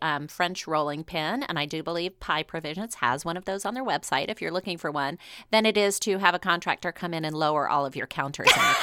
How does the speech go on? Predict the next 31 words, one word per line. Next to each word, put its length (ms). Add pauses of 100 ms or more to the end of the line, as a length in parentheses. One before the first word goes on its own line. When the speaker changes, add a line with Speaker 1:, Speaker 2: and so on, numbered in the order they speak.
Speaker 1:
kitchen. 280 (1160)
Speaker 2:
Just 200
a 120
little 260
bit. 360 (120)
Just 300
a 40
little 240
bit. 280 (280)
Here's 180
that 160
cost 240
savings 340
tip 240
from, 320 (100)
uh, 140 (260)
<laughs> 240
Preheated 480
to 180
you. 180 (1600)
Uh, 400
let's 200
see 160
what 160
else. 280
I 180
love 280
my 140
deep 300
dish 200
pie, 360